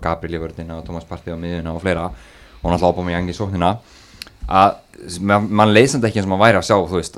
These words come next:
bara fyrir nokkrum árum og það var meira þess að áður þegar Arsenal var að byrja að fara kannski aðeins niður brekkuna, hérna, undir Wenger, það voru þetta samt svona heimsklassa leikmenn sem svona maður sá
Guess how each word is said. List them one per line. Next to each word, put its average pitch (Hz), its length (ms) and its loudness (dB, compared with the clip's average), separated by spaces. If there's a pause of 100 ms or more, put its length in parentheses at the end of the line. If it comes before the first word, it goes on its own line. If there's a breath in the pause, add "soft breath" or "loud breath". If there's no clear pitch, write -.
(160)
bara 87 160 0
fyrir 90 80 0
nokkrum 98 320 2
árum 87 240 2 (160)
og 82 80 -6
það 87 160 0
var 90 140 0
meira 101 160 0
þess 98 100 0
að 95 80 6
áður 98 160 2
þegar 95 220 0
Arsenal 95 180 -4
var 87 80 -4
að - 80 -6
byrja 98 240 2
að 87 140 -2
fara 95 160 -2
kannski 90 180 -8
aðeins 95 240 -2
niður 87 220 -4
brekkuna, 90 420 -6
hérna, 85 320 -8 (480)
undir 87 160 -4
Wenger, 90 320 -2 (380 loud breath)
það 82 160 -8
voru 120 180 8
þetta 107 140 0
samt 104 180 0
svona 95 160 -4
heimsklassa 107 560 -2
leikmenn 107 400 -6
sem 95 160 -8
svona 92 240 -8
maður 92 140 -6
sá 117 100 0